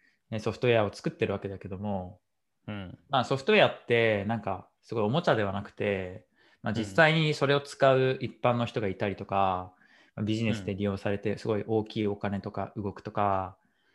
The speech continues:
Speaker 1: まあ、結構、なんていうのかな、ソフトウェアって、まあ、なんか、いろんな人に使われるわけじゃないですか。
Speaker 2: うん。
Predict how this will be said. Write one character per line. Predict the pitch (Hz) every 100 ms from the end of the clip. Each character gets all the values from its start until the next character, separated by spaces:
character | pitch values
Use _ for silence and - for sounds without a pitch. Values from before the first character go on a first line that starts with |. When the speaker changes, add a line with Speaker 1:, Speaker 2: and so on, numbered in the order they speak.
| _
Speaker 1:
ま | 151
あ、 |
結 | - 254
構、 | - 117
な | 110
ん | 104
て | 98
い |
う |
の | 95
か | 98
な、 | 92 92 - _ _ _ _ _ _ _ _ _
ソ | 120
フ |
ト | -
ウ | 175
ェ | 127
ア |
っ | -
て、 | - 107 101 92 90 _ _ _ _ - - _ _ _ _ _
ま | - 113
あ、 |
な | 107
ん |
か、 | 104
い | 110
ろ | 110
ん | 147 160 160 160
な | 156 147 -
人 | -
に | 113
使 | -
わ | 110
れ | 107
る |
わ | 104
け |
じ | -
ゃ |
な | -
い |
で | -
す | -
か。 | 92 - _ _ _ _ -
Speaker 2:
う |
ん。 | 117 104 92